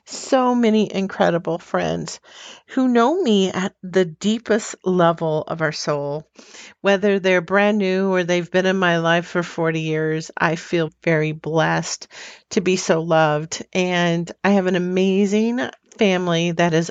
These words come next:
always supported me, whether it's through my parents or my son or my sister and all my nieces and nephews. I'm very, uh, blessed that way. The good news is that in a few weeks, in, in about two weeks, on Thursday, December twenty-first,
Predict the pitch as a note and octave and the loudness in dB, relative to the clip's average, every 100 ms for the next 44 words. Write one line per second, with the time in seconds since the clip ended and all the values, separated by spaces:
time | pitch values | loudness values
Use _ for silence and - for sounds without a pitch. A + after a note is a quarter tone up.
0 | - G3 G#3+ F3 - E3+ - E3+ D#3 D#3+ | -2 0 2 0 -2 -10 -4 -2 0 -2
1 | D#3 D#3+ E3 - - - - - F3 F3 | -4 -4 -4 -8 -18 -18 -10 0 2 4
2 | F3 F3 - E3+ E3 - E3+ D3+ C3+ - | 4 2 2 -2 -2 -4 -4 -2 -4 -6
3 | - C#4 C#4 C4+ C4+ B3+ - E3+ D#3 C#3+ | -4 -2 0 0 -2 -4 -6 -6 -4 -6
4 | D3+ - - A#3 A3+ A3 G#3+ G#3+ G#3 - | -8 -10 -2 0 2 2 2 0 -2 -4
5 | D3+ D3 D3+ - - C4+ - A3+ G#3+ G#3+ | -6 -6 -10 -8 -6 -4 -4 -2 0 0
6 | G#3+ - - - - - _ - G3 G3+ | -2 -8 -20 -20 -20 -20 _ -2 0 2
7 | F3+ F#3 G3+ F#3+ F#3+ G3 F#3 F3 - F3 | 2 2 2 2 2 2 4 2 0 -2
8 | E3 E3 - - - - B3 G#3 F#3 E3+ | -2 -4 -8 -20 -12 -4 -2 2 2 2
9 | E3 E3 D#3 - E3 D3+ D3+ D#3+ D3 D3 | 2 0 -4 -6 -4 -2 -4 -4 0 0
10 | E3 - D#3+ - - F3 F3 _ _ - | 0 -2 -4 -4 -8 -8 -12 _ _ -20
11 | - - - A3 - G#4 G#4+ G3+ E3 D#3+ | -18 -10 -2 -2 2 0 2 2 2 0
12 | A3 - _ _ - G3 F#3 F#3+ G#3 G3+ | -2 -6 _ _ 0 0 0 2 2 4
13 | G3 G3 F#3+ - G#3 G3 F#3+ - A3 D#4 | 4 2 0 -6 -2 0 0 0 -2 0
14 | G#3 C4+ - - - F#3+ F3+ F3+ - F3 | -2 -2 -6 -10 -2 0 0 -2 -2 0
15 | E3+ E3 - C#4+ D4 G3+ G#3 - F3+ F#3+ | 0 0 -4 -4 0 0 -2 -6 -4 -2
16 | F#3+ G3 - A3 G#3 - G#3 F#3+ F#3+ - | 0 0 0 -2 -2 -4 -4 -2 -4 -2
17 | G#3 A3+ F#3 E3+ E3+ | -2 0 0 -2 -4